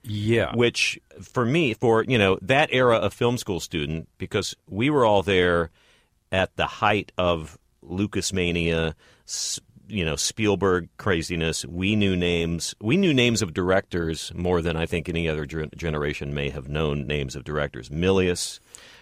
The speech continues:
Speaker 2: Randall
Speaker 1: Right.
Speaker 2: Kleiser. I mean, these guys had gone through this film school situation, and suddenly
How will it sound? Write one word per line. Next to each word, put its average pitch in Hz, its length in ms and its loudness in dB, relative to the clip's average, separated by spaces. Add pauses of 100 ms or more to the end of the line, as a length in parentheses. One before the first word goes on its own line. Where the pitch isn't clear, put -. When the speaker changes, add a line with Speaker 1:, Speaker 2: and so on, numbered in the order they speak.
Speaker 2:
Randall 80 260 -4
Speaker 1:
Right. - 60 -14
Speaker 2:
Kleiser. 98 460 0
I 104 60 -2
mean, 98 400 -2
these 110 240 -2
guys 85 640 2
had 82 280 -6
gone 98 300 2
through 87 580 -2 (380)
this 90 240 -2
film 107 300 0
school 76 520 -2 (760)
situation, 73 960 -2
and 76 360 -4
suddenly 87 760 -2